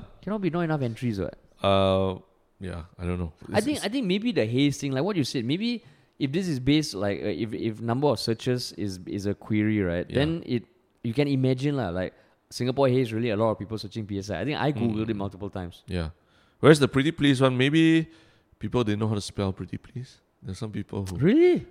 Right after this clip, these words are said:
Speaker 2: might not be looking that, in that,
Speaker 1: No lah, even if
Speaker 2: that
Speaker 1: you
Speaker 2: way.
Speaker 1: Google Pretty Please,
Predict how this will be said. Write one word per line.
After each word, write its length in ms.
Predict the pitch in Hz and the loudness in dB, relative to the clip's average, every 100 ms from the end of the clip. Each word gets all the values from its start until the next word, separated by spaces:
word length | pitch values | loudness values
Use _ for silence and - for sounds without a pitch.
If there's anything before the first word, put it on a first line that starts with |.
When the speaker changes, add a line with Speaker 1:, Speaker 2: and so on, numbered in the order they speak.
| _ | _
Speaker 2:
might 120 | 98 | -4
not 140 | 98 98 | -4 -2
be 100 | 90 | -6
looking 300 | 87 - 214 | -6 -8 -10
that, 140 | - - | -10 -14
in 140 | 95 | -12
that, 100 | 92 | -8
Speaker 1:
No 60 | 226 | -4
lah, 180 | 262 262 | -2 -2
even 220 | 202 254 | -2 -4
if 60 | 247 | -2
Speaker 2:
that 40 | |
Speaker 1:
you 60 | 147 | -2
Speaker 2:
way. 60 | |
Speaker 1:
Google 280 | - 175 208 | 0 2 0
Pretty 240 | 185 175 180 | 0 -4 -4
Please, 320 | 185 202 185 | -6 -8 -8